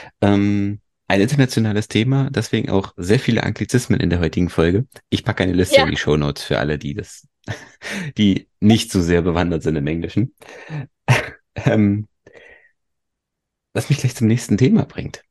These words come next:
Speaker 1: Du hast von der Culture Map gesprochen, ähm, wo ihr letztendlich dann auch die einzelnen Stationen des, des, des Mitarbeiters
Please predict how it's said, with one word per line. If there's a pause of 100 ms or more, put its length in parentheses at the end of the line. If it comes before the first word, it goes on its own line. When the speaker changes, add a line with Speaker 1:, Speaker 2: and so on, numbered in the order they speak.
(200)
Speaker 1:
Du
hast
von
der
Culture
Map
gesprochen, (1000)
ähm, (580)
wo
ihr
letztendlich
dann
auch
die
einzelnen
Stationen
des,
des,
des
Mitarbeiters